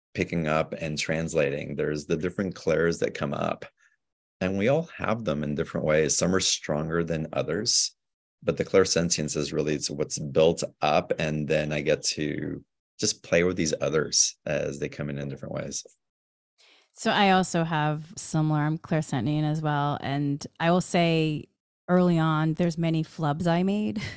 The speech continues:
Speaker 2: <laughs> many, <laughs> where, you know, it's like my truth bell would go off and be like, "Oh, that person's lying." I also went to Catholic school for twelve years. And so there were moments when, um, it was really challenging at times as a child when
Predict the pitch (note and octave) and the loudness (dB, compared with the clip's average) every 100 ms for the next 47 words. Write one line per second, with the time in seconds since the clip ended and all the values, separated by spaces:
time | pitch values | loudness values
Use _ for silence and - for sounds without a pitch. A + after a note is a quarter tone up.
0 | - _ _ _ E3+ D3+ E3 G#3+ - - | -16 _ _ _ -4 -2 0 0 -2 -12
1 | _ _ _ _ _ _ _ E5+ E5 D5+ | _ _ _ _ _ _ _ 0 0 0
2 | C#5+ - B3+ C4 B3+ A#3+ - B3 A3 A3 | -6 0 4 8 10 8 6 2 2 2
3 | A3 G#3 F#3+ F3+ - G3 - F3+ F#3+ F#3+ | 0 2 2 2 4 2 4 4 4 2
4 | G3 G3 G3 F#3+ G3+ F3+ F3+ - F3 E3+ | 2 4 4 2 0 0 -2 -2 0 -2
5 | E3+ _ _ _ _ _ - D3+ F3 E3 | -6 _ _ _ _ _ -10 -6 -4 -4
6 | D#3 D#3 D#3+ D#3+ E3 F#3+ - _ _ - | -4 -2 -2 -2 -4 -6 -10 _ _ -2
7 | E3 A#3+ B3 A#3 G3+ G3 D#3 - - E3 | 0 2 2 0 0 -2 -4 -4 -2 -2
8 | D#3+ - D3+ C#3+ D#3+ D#3+ E3 - E3+ E3 | -2 -4 -2 0 0 -2 -4 -4 -4 -2
9 | F3 F3 A3 C4 D#4+ C4 F3+ F#3 - - | 0 0 2 4 4 2 0 -4 -10 -6
10 | F#3 F3+ F3+ F3+ F3 F3 F3 F3+ - _ | 0 2 2 0 0 0 0 -4 -8 _
11 | _ _ _ _ B3+ E4 E4 D4 C4+ C4+ | _ _ _ _ -6 -2 0 0 0 0
12 | D4 B3+ F#3 G3 F3+ F3+ F3 E3+ - D#3+ | 2 0 0 0 0 0 -2 -4 -4 -2
13 | F#3 G#3+ A3+ F#3 F#3 F3 | 0 0 0 -2 0 0